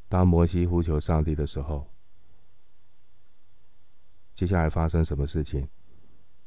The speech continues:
弟兄姊妹，你要不要看一看你的圣经？十五章二十五节，前面两句话，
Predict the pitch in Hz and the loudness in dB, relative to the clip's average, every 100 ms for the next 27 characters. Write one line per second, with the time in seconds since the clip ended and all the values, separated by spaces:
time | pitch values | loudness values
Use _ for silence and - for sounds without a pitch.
0 | - - 85 92 87 80 82 80 78 - | -10 -6 0 2 4 4 6 6 2 0
1 | 80 85 85 - 85 80 82 73 69 71 | 2 4 2 2 2 4 4 2 0 -2
2 | - 76 73 78 78 - - - - - | 0 2 2 2 0 -2 -10 -12 -12 -12
3 | - - - 95 98 82 87 90 90 85 | -12 -10 0 4 4 4 2 4 4 2
4 | 90 78 69 73 69 76 - - - - | 2 2 0 -4 -4 -6 -10 -12 -12 -12
5 | - - - - 73 80 78 69 64 67 | -12 -12 -12 -4 2 4 6 2 0 -4
6 | 73 69 71 | -4 -2 -6